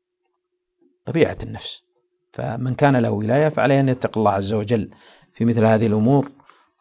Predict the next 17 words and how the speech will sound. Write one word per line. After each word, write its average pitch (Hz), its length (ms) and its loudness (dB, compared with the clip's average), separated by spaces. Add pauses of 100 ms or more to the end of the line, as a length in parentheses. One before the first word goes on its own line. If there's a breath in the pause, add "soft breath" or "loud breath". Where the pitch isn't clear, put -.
وأن - 240 -4
يحذر 120 480 2 (420)
من 98 140 -4
أخذ 117 260 -6
بيت، 113 380 -2
من 117 220 0
بيت 113 280 -2
المال، 120 380 2
أو 90 160 -6
أن 87 60 -8
يتأول، 120 580 0
أو 107 140 -8
أن 127 80 -10
يتساهل، 120 800 2
أو 95 60 -12
أن 107 60 -8
يقبل 120 460 0